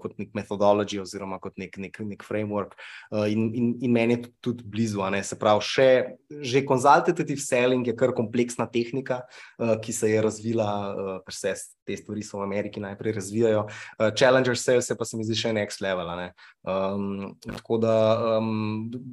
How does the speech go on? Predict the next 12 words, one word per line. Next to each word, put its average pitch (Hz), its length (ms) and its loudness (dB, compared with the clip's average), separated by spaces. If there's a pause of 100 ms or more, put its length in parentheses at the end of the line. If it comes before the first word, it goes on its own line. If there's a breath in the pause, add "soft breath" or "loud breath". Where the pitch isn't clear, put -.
zelo 143 240 4
kompleksna 143 480 0
zadeva 120 480 4
in 113 140 -2
v - 20 -8
bistvu 117 380 -2 (260)
terja 113 400 2
od, 107 240 -2
od 101 320 -8
prodajalca 104 560 0
oziroma 104 400 -2 (960)
challengerja 117 560 -2